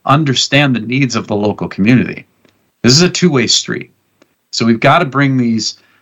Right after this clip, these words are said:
these communities together to make sure that we're, just like we talked before,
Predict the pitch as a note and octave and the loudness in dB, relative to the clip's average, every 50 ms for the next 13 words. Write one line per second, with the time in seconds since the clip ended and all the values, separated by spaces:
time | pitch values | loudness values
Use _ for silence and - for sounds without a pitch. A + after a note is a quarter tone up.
0 | _ _ _ - A2+ A#2 A#2 A2+ - - - - - A#2+ A#2 C3 D3+ D#3+ D3+ B2 | _ _ _ 0 2 2 2 2 0 -4 -6 -8 -4 0 2 2 4 4 2 2
1 | A#2 G#2+ G2 - - - - G2+ F#2 G#2+ C3 D3 C#3 G#2 F2+ E2+ - - _ _ | 0 -2 -2 -4 -6 -8 -8 -6 -2 0 0 0 2 0 -4 -4 -6 -12 _ _
2 | _ _ _ _ - - A#2+ B2+ B2+ B2+ - - E3+ - B2 A#2+ A2+ - A#2 A#2 | _ _ _ _ -4 0 2 2 2 2 2 2 2 2 2 2 0 0 0 0
3 | A2 A2 G#2 G2 - - _ _ _ - - - A#2 - - B2 A#2 - A2+ - | 0 0 0 -4 -6 -16 _ _ _ -8 -2 -2 0 2 2 0 0 0 -2 0
4 | A#2+ A#2 A2+ A#2 G#2+ G2+ - C3+ C3+ B2 G2+ F#2+ G2 | 0 0 0 -2 -6 -10 -6 -4 -2 0 -2 -2 -4